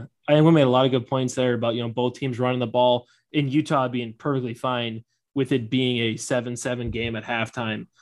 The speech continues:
Uh, so I think that between the two teams running the ball there,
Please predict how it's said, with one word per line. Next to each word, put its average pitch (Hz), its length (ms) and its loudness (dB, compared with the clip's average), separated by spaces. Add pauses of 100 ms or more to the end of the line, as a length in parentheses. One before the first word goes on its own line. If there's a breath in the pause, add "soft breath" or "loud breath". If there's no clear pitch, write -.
(220 soft breath)
Uh, 113 220 2
so 139 100 2
I 135 60 8
think 147 280 4
that 131 180 2
between 151 240 2
the 139 60 0
two 151 120 2
teams 147 300 0
running 135 220 2
the 131 60 0
ball 123 260 2
there, 117 440 -4